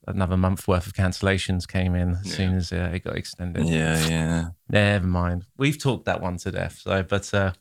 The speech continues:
Speaker 2: I know, it
Speaker 1: we're
Speaker 2: seems
Speaker 1: getting there. We're getting there.
Speaker 2: Yeah, it seems to be picking up again, though.
Speaker 1: Yeah, yeah, we're getting there. It's, um, it's de-, it's looking really, really positive, and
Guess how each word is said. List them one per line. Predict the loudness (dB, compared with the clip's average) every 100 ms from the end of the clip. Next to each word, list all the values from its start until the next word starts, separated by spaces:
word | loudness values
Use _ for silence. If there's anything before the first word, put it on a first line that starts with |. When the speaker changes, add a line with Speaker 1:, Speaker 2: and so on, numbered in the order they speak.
| 4
Speaker 2:
I | 6
know, | 6
it | 6
Speaker 1:
we're |
Speaker 2:
seems | 6 6
Speaker 1:
getting | 6 4
there. | 2 0 -2
We're | 0
getting | 2 0 0
there. | 2
Speaker 2:
Yeah, | 4 4
it | 2
seems | 2 0
to |
be | 0
picking | 0 0
up | -2
again, | -4 -8
though. | -10 -14 _ _ _ _ 0
Speaker 1:
Yeah, | 2 2 -4 _ _
yeah, | -8 -8 _
we're | -4
getting | -2 -2
there. | -2 -4 _ _ _ -6
It's, | -6 -4 -4
um, | 0 0 0 -2 -2
it's | -4
de-, | -2 -2
it's | 0
looking | 0 2 2
really, | 2 2 0
really | 0
positive, | 0 -4 -4 -8 -10 -12 -6
and | -2 0 -2